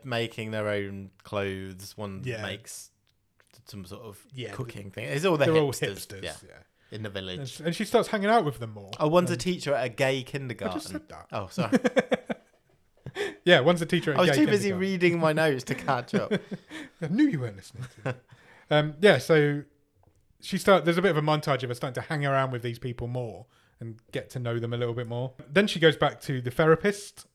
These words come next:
Speaker 2: and she basically, they have a quick chat about her father, which is the only time he's mentioned in this whole film.
Speaker 1: Yeah.
Speaker 2: Um, she says he just, one day he just left, he just never came back.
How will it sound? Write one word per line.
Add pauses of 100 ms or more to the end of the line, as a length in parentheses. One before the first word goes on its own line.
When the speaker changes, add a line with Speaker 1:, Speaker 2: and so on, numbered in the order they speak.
(100)
Speaker 2:
and
she
basically, (180)
they
have
a
quick
chat
about
her
father,
which
is
the
only
time
he's
mentioned
in
this
whole
film.
Speaker 1:
Yeah. (480)
Speaker 2:
Um,
she
says
he
just, (120)
one
day
he
just
left,
he
just
never
came
back.